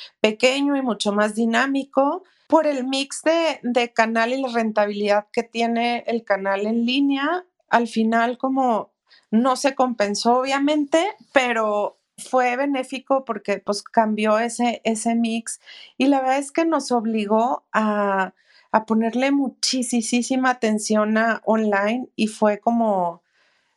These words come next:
como que la manera que tuvimos de, de darnos cuenta de esta oportunidad, porque, pues, antes, o sea, como que había muchos distractores y el solo tener online te obliga a, a crecer sí o sí.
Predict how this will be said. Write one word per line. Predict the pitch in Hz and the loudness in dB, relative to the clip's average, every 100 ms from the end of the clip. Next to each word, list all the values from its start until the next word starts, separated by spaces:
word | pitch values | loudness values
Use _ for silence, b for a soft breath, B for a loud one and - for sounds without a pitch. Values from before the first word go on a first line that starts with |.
| _ | _
como | 233 220 220 | 0 2 0
que | 214 214 | 0 2
la | 185 185 220 | 2 2 2
manera | 220 208 208 214 | 0 0 0 0
que | 233 277 | -2 -4
tuvimos | 214 214 214 240 262 240 | -2 -2 0 0 0 0
de, | 254 220 190 180 - - | 0 0 0 -2 -6 -8
de | 202 208 208 196 190 185 175 - | -4 -2 -2 -2 -2 -2 -6 -2
darnos | 185 214 240 247 | 0 0 -2 -4
cuenta | 262 254 262 | -4 -2 -2
de | 247 | -2
esta | 220 247 | -2 -6
oportunidad, | 247 214 208 202 196 214 226 | -6 -8 -6 -2 2 0 0
porque, | 233 220 208 - _ | -8 -2 -2 -2 _
pues, | - 226 | 0 2
antes, | 233 233 269 277 | 0 0 -2 -2
o | 247 | 0
sea, | 247 226 | 0 0
como | 214 196 | -2 0
que | 202 | 0
había | 196 214 233 | 2 2 0
muchos | 254 254 262 254 | -2 -4 -4 -4
distractores | 240 - 190 - 233 240 320 370 B B B | -6 -2 -4 0 0 2 0 -4 B B B
y | 214 | 0
el | 226 | 0
solo | 214 - 302 330 339 | 0 2 2 2 -2
tener | 285 269 262 | -2 0 0
online | 254 240 247 330 370 _ | 2 2 0 -4 -8 _
te | 240 | 0
obliga | 220 214 214 208 254 269 233 214 175 | 0 0 0 2 2 2 0 0 -4
a, | - _ _ _ | -8 _ _ _
a | 196 | -4
crecer | 196 202 - 202 247 | -4 -6 0 0 -2
sí | - - 233 277 - | -10 -4 -4 -4 -4
o | 202 | -4
sí. | 202 247 226 | 0 -2 -2